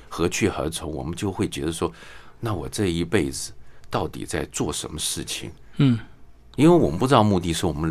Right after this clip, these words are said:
Speaker 1: 没有办法留下任何的东西。
Speaker 2: 这个就跟那个计程车司机没有乘客的时候，
Speaker 1: 对。
Speaker 2: 那种想法一样，没有目的，不知道往哪开。
Speaker 1: 所以他到处乱开。
Speaker 2: 对，乱钻。
Speaker 1: 然后他那时候心情是很不好的，
Speaker 2: 很郁闷的、嗯。
Speaker 1: 对不对哈？可是问题是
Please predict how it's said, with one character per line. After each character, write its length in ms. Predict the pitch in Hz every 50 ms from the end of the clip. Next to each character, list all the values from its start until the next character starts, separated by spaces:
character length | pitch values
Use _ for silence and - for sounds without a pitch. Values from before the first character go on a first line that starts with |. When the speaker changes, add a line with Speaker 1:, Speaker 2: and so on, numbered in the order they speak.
| 80 -
Speaker 1:
没 100 | - 135
有 100 | 117 87
办 120 | - 87
法 60 | 87
留 260 | 82 76 69 55 73
下 240 | 95 - - 127 92
任 220 | 80 90 90 73 62
何 180 | - - 60
的 80 | 57 62
东 180 | - - - 71 76
西。 240 | - - - - - - - -
Speaker 2:
这 100 | - 220
个 100 | 180 170 160
就 120 | 165 - 175
跟 160 | - 175 170
那 80 | 170
个 80 | 170 160
计 160 | 147 - 175
程 200 | 165 139 135 127
车 120 | 127 - 143
司 200 | 135 - - 135
机 160 | 131 139 135
没 100 | 135 135
有 100 | 131 117
乘 240 | 110 - - 107 107
客 140 | - 131
的 100 | 117 113
时 160 | 104 - - 117
候， 140 | 110 107 101 - - - - - - 135
Speaker 1:
对。 100 | 220 226
Speaker 2:
那 40 | 190
种 100 | 117 107
想 200 | - - 120 127
法 200 | 123 110 98 95
一 60 | 101
样， 100 | 101 - - -
没 100 | 139 156
有 80 | 143
目 240 | 117 127 151 139 117
的， 160 | - 143 127
不 140 | 117 147 151
知 40 | 147
道 100 | 151 143
往 180 | 127 117 123
哪 120 | 131 107 95
开。 280 | 92 - 110 101 101 -
Speaker 1:
所 140 | - - 196
以 20 |
他 120 | 185 196 202
到 200 | - 226 196 165
处 140 | 165 165 156
乱 220 | 160 180 - 120
开。 240 | - - - 156 160
Speaker 2:
对， 180 | 156 147 135
乱 180 | 127 151 156 135 120
钻。 180 | - 156 143
Speaker 1:
然 100 | 135 196
后 80 | 160 - - - -
他 140 | - - 208
那 100 | 214 220
时 80 | 196 170
候 60 | 160
心 240 | 156 - - 196 190
情 180 | - - 123
是 140 | 131 - -
很 160 | - - - - -
不 80 | -
好 220 | 180 - - - 131
的， 60 | 120
Speaker 2:
很 60 | 143
郁 80 | 160 151
闷 240 | 135 139 139 120 110
的、 140 | 110 104 104 - - -
嗯。 140 | - 131
Speaker 1:
对 80 | 123 113
不 100 | 151 151
对 180 | 139 147 139 131
哈？ 140 | 131 131
可 140 | 123 - 127
是 80 | 143 196
问 200 | 208 220 220 185
题 140 | 135 131 143
是 180 | 139 - 147